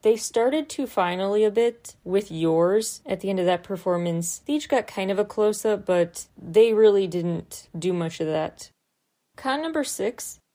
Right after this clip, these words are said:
goes back to more just stylistic issues I had with the show. It was so much fun to watch, but just from a critic perspective, this show was kinda messy,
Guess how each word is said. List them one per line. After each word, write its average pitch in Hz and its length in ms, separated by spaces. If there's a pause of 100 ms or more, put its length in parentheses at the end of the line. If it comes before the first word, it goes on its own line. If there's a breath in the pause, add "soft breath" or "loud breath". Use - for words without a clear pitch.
(120)
goes 233 200
back 214 280
to 220 120
more 190 640
just 262 220
stylistic 214 960
issues 180 420
I 175 80
had 170 160
with 165 140
the 165 100
show. 175 400 (180)
It 196 60
was 220 140
so 240 120
much 240 200
fun 214 200
to 196 80
watch, 175 520
but 208 120
just 262 200
from 240 180
a 180 60
critic 202 460
perspective, 247 1000
this 214 220
show 208 160
was 190 120
kinda 185 300
messy, 165 600